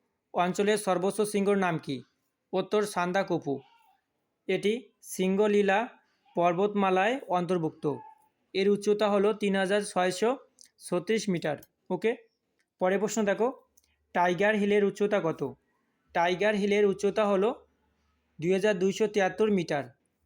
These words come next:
পরের প্রশ্ন, পশ্চিমবঙ্গের উচ্চতম রেল স্টেশন, পশ্চিমবঙ্গের উচ্চতম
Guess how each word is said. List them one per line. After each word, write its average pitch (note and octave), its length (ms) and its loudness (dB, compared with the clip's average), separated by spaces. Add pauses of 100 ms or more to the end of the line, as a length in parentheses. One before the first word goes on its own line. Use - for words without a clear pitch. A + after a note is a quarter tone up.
পরের F#3+ 220 2
প্রশ্ন, G#3+ 240 -2 (840)
পশ্চিমবঙ্গের G#3+ 760 0 (520)
উচ্চতম G#3+ 560 0
রেল G3+ 260 2
স্টেশন, G#3 380 0 (1080)
পশ্চিমবঙ্গের G#3+ 600 2
উচ্চতম G#3 440 2